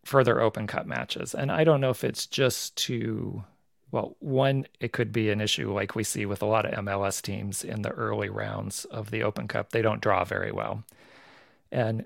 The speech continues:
I would imagine it's probably a chance to get other places that maybe don't get, 'cause it's south of Seattle. It's pretty close to the airport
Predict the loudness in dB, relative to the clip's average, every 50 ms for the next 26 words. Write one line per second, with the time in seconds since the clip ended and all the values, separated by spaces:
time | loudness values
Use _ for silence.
0 | -10 _ -4 -4 -2 -2 -2 -2 0 0 0 2 2 4 6 6 6 4 2 0
1 | 0 0 0 -2 -4 -2 0 2 2 2 0 0 -2 0 -2 -2 -4 -2 -2 -2
2 | -2 0 -2 -4 -4 -4 -4 -4 -4 -4 -6 -6 -4 -2 -2 -2 -2 -2 -4 -4
3 | -6 -6 -6 -6 -8 -12 _ _ _ _ _ _ _ _ _ -20 _ _ _ _
4 | 2 2 4 4 2 0 -2 -2 0 0 0 0 2 0 0 0 0 0 0 0
5 | 0 0 0 0 0 0 0 0 0 0 0 -2 -6 -10 _ -6 -2 0 0 0
6 | -2 -6 0 0 2 4 4 2 2 4 6 6 6 6 4 -2 -8 -6 -6 -4
7 | -4 -4 -4 -4 -4 -4 -6 -6 -6 -8 -8 -10 -12 -14 _ 2 2 2 2 2
8 | 0 -2 -2 -4 -8 -6 -4 -2 -2 -2 -2 -2 -4 -4 -2 -2 -4 -6